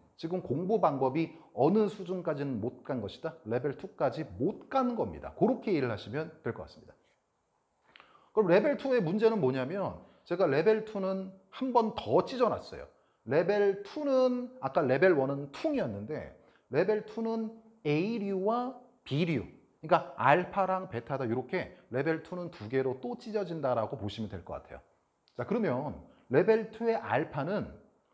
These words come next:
아까 제가 두 개로 쪼개진다 그랬으니까 상식적으로 이 알파는 비-, 베타보다는 난이도가 조금 쉽다.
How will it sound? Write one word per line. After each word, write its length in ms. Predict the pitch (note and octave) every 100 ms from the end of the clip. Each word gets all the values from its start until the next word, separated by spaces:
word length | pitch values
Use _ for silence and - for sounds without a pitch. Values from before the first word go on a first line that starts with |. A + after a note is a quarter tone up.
| _ _ _
아까 460 | D3 E3 G3 E3+ - - -
제가 280 | - D#3+ E3
두 180 | - C3
개로 220 | G#3+ A3+
쪼개진다 420 | G#3+ A3+ G3 F3
그랬으니까 720 | C#3 G2+ - F2+ - D#3 D2+ - - -
상식적으로 680 | - C#4+ - - G3 F#3
이 100 | D#3
알파는 640 | C#3+ A2+ C3+ D#3 D#3+ G3+ G3+ - -
비-, 400 | - C3+ F3 F3+ -
베타보다는 640 | - B2+ F3 F3+ E3+ D#3+ E3
난이도가 800 | G#2+ A#2+ B2+ A#2 E3+ G3+ - -
조금 520 | - - F#3 F#3 F#3 -
쉽다. 480 | - A3+ - -